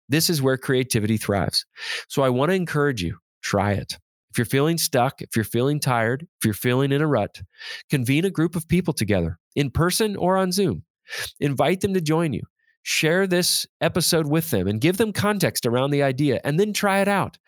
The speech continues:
Try Todd Henry's questions. I will put them in the show notes,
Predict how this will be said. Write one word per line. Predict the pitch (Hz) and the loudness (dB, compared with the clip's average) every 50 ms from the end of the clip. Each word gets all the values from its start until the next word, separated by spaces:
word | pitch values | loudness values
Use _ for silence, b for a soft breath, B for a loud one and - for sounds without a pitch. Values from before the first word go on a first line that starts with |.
| B B B B B - | B B B B B -6
Try | - - 147 151 165 185 | 0 0 2 2 2 0
Todd | 185 - 185 180 175 156 | 0 0 0 2 2 2
Henry's | 147 156 151 151 147 143 139 - | 2 2 2 2 0 0 -2 -2
questions. | - - 131 120 - - - - - - - _ _ _ _ _ _ _ _ _ - | 0 2 2 2 2 0 -2 0 0 -2 -2 _ _ _ _ _ _ _ _ _ -4
I | - 120 127 | -2 0 0
will | 156 165 | 0 0
put | 160 180 180 185 | 0 0 0 0
them | 180 185 | 0 0
in | 196 | 0
the | 208 | 0
show | 190 - - 143 127 | 0 2 2 2 2
notes, | 110 104 107 139 - - - - | 2 2 0 0 0 -2 -2 -2